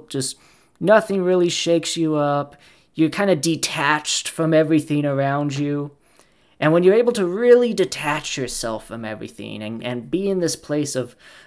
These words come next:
of apathy, then you will have peace in your life because nothing's gonna be able to bother you anymore.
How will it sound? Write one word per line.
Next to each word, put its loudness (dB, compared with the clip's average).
of -4
apathy, -4
then 2
you 4
will 2
have -6
peace -10
in -10
your -6
life -6
because -6
nothing's -2
gonna -2
be 0
able -2
to -8
bother -4
you -12
anymore. -8